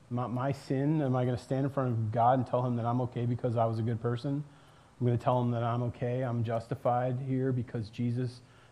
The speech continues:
died for me and paid for my sin." Right? And when we make that transition, that's when the party happens.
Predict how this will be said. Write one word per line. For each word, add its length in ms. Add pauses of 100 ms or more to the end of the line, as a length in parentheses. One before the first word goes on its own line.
(100)
died 260
for 100
me 200
and 120
paid 240
for 80
my 140
sin." 340 (1600)
Right? 160
And 120
when 80
we 100
make 280
that 180
transition, 600
that's 220
when 80
the 60
party 260
happens. 540